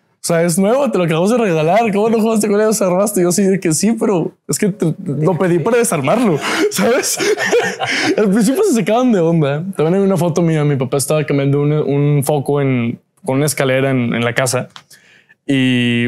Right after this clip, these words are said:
algo estaba arreglando ahí de un foco y mi papá se descuida, se va y la veo una foto mía de los, o sea, creo que no caminaba exactamente, o sea, creo que hablaba, creo que, que creo que no hablaba, debía haber tenido tres o cuatro años.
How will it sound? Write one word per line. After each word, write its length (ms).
algo 180
estaba 220
arreglando 380
ahí 80
de 100
un 100
foco 380
y 80
mi 120
papá 220
se 80
descuida, 460
se 120
va 320
y 80
la 120
veo 100
una 120
foto 240
mía 240
de 120
los, 420
o 80
sea, 280
creo 140
que 80
no 120
caminaba 680
exactamente, 600
o 40
sea, 280
creo 160
que 80
hablaba, 520
creo 160
que, 180
que 140
creo 160
que 80
no 60
hablaba, 240
debía 220
haber 140
tenido 340
tres 200
o 40
cuatro 220
años. 280